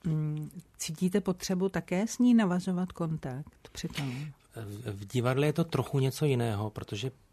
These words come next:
Speaker 2: přeci jenom to publikum je v absolutní tmě. Když s-, kdekoliv hraju v divadle, ne-, respektive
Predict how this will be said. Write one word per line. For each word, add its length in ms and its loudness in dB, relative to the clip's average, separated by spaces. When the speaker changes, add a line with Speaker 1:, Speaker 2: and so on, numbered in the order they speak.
Speaker 2:
přeci 420 -4
jenom 280 2
to 140 -2
publikum 500 -2
je 60 0
v 80 -12
absolutní 560 -6
tmě. 280 -10
Když 240 -4
s-, 160 -4
kdekoliv 480 0
hraju 200 2
v 60 -2
divadle, 640 2
ne-, 180 -4
respektive 640 0